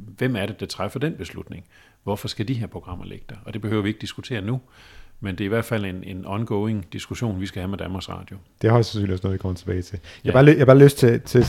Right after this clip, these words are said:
Speaker 2: afslutningsvis i forhold til det her emne her, øh, s-, øh, spørge dig som, øh, som en anden Egon Olsen, hvad er planen? Hvad, hvad, hvad, hvad, hvad, hvad, hvad vil K L F Kirkemedia gøre nu?
Speaker 1: Ja, men helt klart, så har jeg jo altså fået øjnene op for, at vi bliver nødt til at tage en diskussion forud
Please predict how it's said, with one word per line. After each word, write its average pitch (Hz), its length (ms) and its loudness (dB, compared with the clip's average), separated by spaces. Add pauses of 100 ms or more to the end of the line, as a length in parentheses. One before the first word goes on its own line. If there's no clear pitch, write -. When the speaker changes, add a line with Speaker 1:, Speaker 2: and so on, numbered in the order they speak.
Speaker 2:
afslutningsvis 110 640 2
i 107 60 -4
forhold 101 260 -2
til - 140 -12
det 120 140 2
her 110 140 2
emne 107 200 0
her, 107 400 2
øh, 101 260 -2
s-, - 200 -18 (120)
øh, 101 140 -4
spørge 107 440 4
dig 104 100 0
som, 98 360 -2
øh, 95 460 -4 (200)
som - 180 -4
en 104 60 2
anden 110 180 2
Egon 107 260 -2
Olsen, 101 320 -4
hvad 104 260 0
er 113 40 -2
planen? 98 420 -6 (1000)
Hvad, 123 180 8
hvad, 123 200 0
hvad, 127 180 8
hvad, 123 180 4
hvad, 127 360 2
hvad, 120 180 2 (120)
hvad 123 280 2
vil 104 320 0 (200)
K - 60 -2
L 107 140 2
F - 100 -12
Kirkemedia 120 360 0
gøre 104 200 0
nu? 104 160 -2 (120)
Speaker 1:
Ja, 87 120 -4
men 90 160 -8
helt 117 240 6
klart, 101 240 2
så 113 80 2
har 101 140 4
jeg 87 120 2
jo 87 240 -2
altså 92 360 -2
fået 95 260 0
øjnene 104 260 4
op 95 120 0
for, - 160 -2
at 85 120 -2
vi 101 60 0
bliver 92 160 0
nødt 101 140 0
til 98 100 -2
at 87 60 -2
tage 95 180 -2
en 98 80 -2
diskussion 92 500 -4
forud 101 500 -2